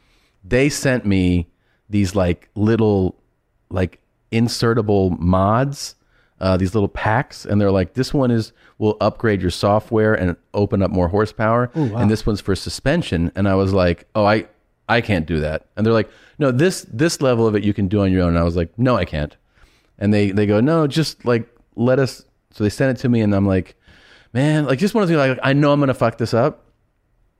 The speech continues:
Speaker 1: And literally, you go under your dash, and this thing,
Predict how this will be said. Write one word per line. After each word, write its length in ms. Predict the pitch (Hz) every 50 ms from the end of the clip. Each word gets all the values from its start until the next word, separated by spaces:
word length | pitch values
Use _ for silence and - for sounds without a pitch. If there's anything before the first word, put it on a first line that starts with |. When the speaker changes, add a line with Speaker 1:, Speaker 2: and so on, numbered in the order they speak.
| _ _ _ -
Speaker 1:
And 160 | 107 113 117
literally, 420 | 123 135 131 131 127 123 117 113
you 160 | 107 101 110 101
go 160 | 107 104 - -
under 220 | 101 107 113 113
your 160 | 110 101 95
dash, 560 | 87 98 95 95 98 101 110 - - - - _ _ _ _ _ _ _ _
and 100 | 95 101
this 140 | 104 98 -
thing, 400 | - - 107 101 101 101 98 -